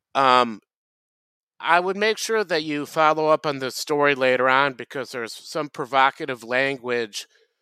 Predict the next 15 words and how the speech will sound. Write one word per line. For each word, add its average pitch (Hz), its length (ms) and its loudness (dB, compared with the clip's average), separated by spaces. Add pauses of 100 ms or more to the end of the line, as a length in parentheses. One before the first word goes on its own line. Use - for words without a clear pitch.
(360)
that 139 120 4
we 131 100 2
don't 139 300 4
use 131 400 0
on 131 80 0
the 120 80 2
Duke 120 320 -4
of 120 140 -6
Pipso 123 420 -2
podcast. 160 800 0 (840)
But 180 120 6
anyway, 202 340 8
there 170 160 6
was 170 240 6
a 151 340 4